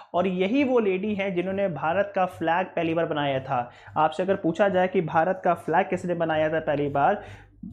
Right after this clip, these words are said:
ये हैं लेडी, मैडम बीकाजी कामा, ठीक है। चलिए, ये ग्रेट लोग थे, इन, इन्हीं लोगों की वजह से, बहुत सारे लोगों की वजह से हमें क्या मिला है,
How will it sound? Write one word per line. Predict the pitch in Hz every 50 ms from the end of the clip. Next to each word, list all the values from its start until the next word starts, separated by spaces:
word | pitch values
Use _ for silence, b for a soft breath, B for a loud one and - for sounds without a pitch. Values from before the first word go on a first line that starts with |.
| - -
ये | 165 147 160 175 175
हैं | 147 147 135
लेडी, | 131 123 123 117 110 117 110 110 110 - - - - -
मैडम | 139 147 156 160 165 175 180 170 156 139
बीकाजी | 135 - - 135 151 160 180 170 160 147 147 143
कामा, | 139 - 131 120 120 120 110 107 113 - - - - - _ _ _ -
ठीक | - 139 -
है। | 208 240 214 156 - - _ _ _ 101 - _ _ _ _ _ - 101 101
चलिए, | - - - - - - - - _ _ _ _ _ _ _ _ - -
ये | 233
ग्रेट | 233 165 139 151 175 185 185
लोग | 165 139 131 127 - - -
थे, | 123 110 107
इन, | 98 127 147 165 156 - - -
इन्हीं | 139 151 156 180 190 190 202 208 202
लोगों | 175 165 160 160 180 180
की | 180 - 170
वजह | 165 156 147 151 - 170 170 170
से, | 170 - 156 156
बहुत | 156 151 143 147 170 170 170
सारे | - 160 156 156
लोगों | 147 143 139 135 151
की | 156 156 156
वजह | 143 143 139 139
से | 139 - 147
हमें | 139 139 135
क्या | 143 156 165
मिला | 175 175 156 151 143
है, | 135 127 117 120 117 B